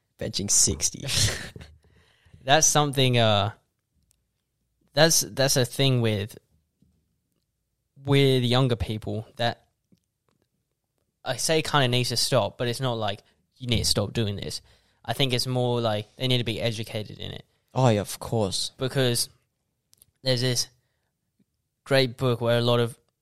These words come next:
Speaker 2: a lot of Aegon research comes from called Beyond Training by Ben Greenfield.
Speaker 1: Buy it.
Speaker 2: <laughs> But I,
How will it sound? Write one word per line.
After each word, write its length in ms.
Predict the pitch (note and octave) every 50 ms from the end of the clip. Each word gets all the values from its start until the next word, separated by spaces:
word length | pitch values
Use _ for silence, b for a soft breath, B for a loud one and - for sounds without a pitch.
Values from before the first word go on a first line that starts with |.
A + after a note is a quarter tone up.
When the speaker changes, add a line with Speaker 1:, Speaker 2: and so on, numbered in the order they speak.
| _ _
Speaker 2:
a 40 | D3+
lot 120 | D3 C3+
of 60 | B2 A2+
Aegon 420 | - A#2 B2 A#2+ B2 A#2+ A#2 A2+
research 400 | A2+ A#2 A#2 - A#2+ A2+ G#2+ -
comes 220 | - A#2 A2+ A#2+ -
from 180 | A#2+ A2 A2+
called 200 | - - A#2+ A2
Beyond 280 | A#2 A#2+ A#2 A2 A2 G#2
Training 460 | - - A2+ G#2 - - - A2+ - _
by 160 | - B2 A#2 G#2
Ben 220 | G#2+ A2+ A2 G#2
Greenfield. 460 | - A2+ G2+ F#2+ G#2 - - A#1+ - - _ -
Speaker 1:
Buy 220 | - - D2 C2+
it. 140 | - - - _
Speaker 2:
<laughs> 480 | _ _ - - - - - - - C3+
But 260 | A#2+ B2 B2 A#2+ -
I, 200 | - G2+ B2